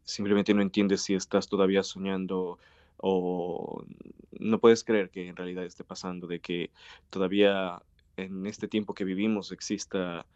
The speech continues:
alguien que por su capricho, pues, quiera hacer este tipo de cosas. Entonces,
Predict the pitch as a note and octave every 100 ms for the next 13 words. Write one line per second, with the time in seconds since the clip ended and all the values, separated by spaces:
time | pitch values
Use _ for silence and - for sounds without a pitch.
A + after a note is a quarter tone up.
0 | _ _ _ - G2 G2 G2 F2+ - F#2
1 | - - F2+ G#2 G#2 G#2 G2 - F#2 F2+
2 | E2+ - - - - _ - - G2 F2+
3 | - G2 - _ F#2 F2 F2+ - - -
4 | F#2+ F#2+ G2 F#2 - F#2 F2+ E2+ -